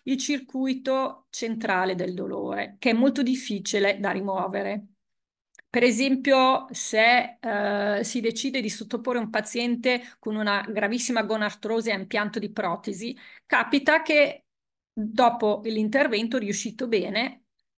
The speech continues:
avverte lo stesso dolore di prima, perché in quel caso lì il dolore si è centralizzato. Difatti, sempre di più si punta su una riabilitazione preoperatoria, proprio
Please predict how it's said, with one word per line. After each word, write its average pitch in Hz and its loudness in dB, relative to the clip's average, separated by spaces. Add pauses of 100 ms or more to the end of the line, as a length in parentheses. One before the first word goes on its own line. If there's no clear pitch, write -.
(120)
avverte 226 2
lo 247 2
stesso 226 2
dolore 190 0
di 202 -6
prima, 190 -6 (500)
perché 302 4
in 240 4
quel - -2
caso 214 2
lì 233 2
il 233 2
dolore 214 2
si - 2
è 202 -2
centralizzato. 196 -2
Difatti, 277 2 (220)
sempre 277 2
di 226 -6
più 240 -6
si - -2
punta 254 0
su 262 2
una 262 4
riabilitazione 247 0
preoperatoria, 196 -2
proprio 302 0